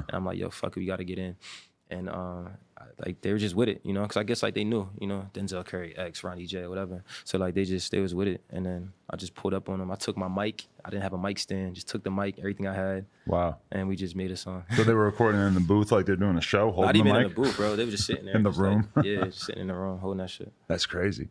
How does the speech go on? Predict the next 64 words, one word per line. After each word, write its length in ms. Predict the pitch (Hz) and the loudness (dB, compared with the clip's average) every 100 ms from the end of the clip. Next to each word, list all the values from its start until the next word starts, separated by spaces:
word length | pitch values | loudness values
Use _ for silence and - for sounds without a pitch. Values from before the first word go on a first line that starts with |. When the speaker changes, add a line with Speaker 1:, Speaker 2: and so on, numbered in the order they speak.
| _ | _
Speaker 1:
That 80 | - | -12
shit 160 | - | -10
crazy. 240 | - 92 90 98 | -6 -6 -4 2
Speaker 2:
It 80 | |
must 180 | 120 131 | 2 2
have 80 | 117 | 2
seemed 200 | - 120 | 4 6
wild 300 | 87 90 101 | 6 6 6
for 80 | - | 4
all 100 | 82 | 2
that 100 | 82 | 2
shit 180 | - 90 | 2 0
to 80 | 87 | 0
be 100 | 82 | 0
taken 320 | - 95 87 | 0 2 2
off 260 | 82 85 82 | 2 2 0
on 100 | 82 | -2
such 200 | 92 82 | 0 0
a 60 | |
big 220 | 71 87 80 | 2 2 4
level 280 | 87 85 | 2 4
where 160 | 85 82 | 2 4
we're, 180 | 90 101 | 4 2
we're 160 | 101 117 | 4 4
used 380 | 110 117 135 - | 8 6 6 6
to, 80 | 117 | 6
like, 460 | 101 95 82 - _ _ _ | 8 6 0 -6 _ _ _
music 380 | 98 98 107 95 | 2 6 6 6
blowing 340 | 80 104 98 98 | 6 6 6 6
up 120 | 87 | 4
because 340 | 87 - 98 85 | 2 2 2 2
it's 140 | 80 | 0
backed 340 | 73 82 82 82 | 0 0 2 2
by 120 | 78 | 2
labels 420 | 76 78 80 78 | 2 2 0 0
and 100 | 73 | -2
shit. 220 | - - | 0 0
And 160 | - 90 | 2 4
that 60 | |
Speaker 1:
Yeah. 20 | 92 | 4
Speaker 2:
was 160 | 85 | 2
such 340 | - - 101 90 | 0 4 4 2
a 60 | |
time 420 | 80 98 92 85 | 0 2 4 2
where 140 | 85 80 | 2 4
the 160 | 170 | 4
shit 200 | 127 107 | 4 2
was 140 | 78 85 | 2 2
going 300 | 90 87 82 | 2 4 2
up 160 | 82 | 2
without 340 | 85 85 80 - | 2 4 2 0
any 200 | - 90 | 0 2
kind 240 | 80 82 78 | 2 0 0
of 40 | |
help. 280 | 76 76 - - - - - | 2 2 0 -8 -16 -16 -2
Speaker 1:
Yeah, 180 | 101 | 0
but, 140 | 101 104 | 2 2
like, 140 | 95 | 2
even, 200 | 117 120 | 0 0
like, 160 | 113 104 | 0 0
back 200 | 104 - | -2 0
then, 200 | 110 110 | -2 0
bro, 220 | 113 110 | 0 0
like, 300 | 107 98 92 | 0 -2 -6